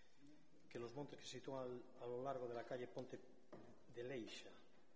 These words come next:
y principalmente el que se encuentra al final de las rúas Ponte de Leixa y Ponte Pielas,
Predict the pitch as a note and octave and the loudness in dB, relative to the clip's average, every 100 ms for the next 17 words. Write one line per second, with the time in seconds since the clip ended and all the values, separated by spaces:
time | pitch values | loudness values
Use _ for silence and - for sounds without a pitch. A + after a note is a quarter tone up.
0 | - - - - A#2 A2+ A2 A#2+ B2+ C#3+ | -10 -10 -10 -8 -6 -4 -2 0 2 2
1 | C3 - A#2+ A#2 C3+ B2+ A2+ C3 B2+ A#2+ | 0 0 0 2 0 0 -2 0 2 2
2 | A2+ B2+ A#2+ - - C3 B2 B2 A#2 A2+ | 2 2 2 2 0 2 2 2 2 0
3 | - B2+ A#2+ - B2+ D3+ D#3 D3+ | 0 0 -2 -2 2 4 2 0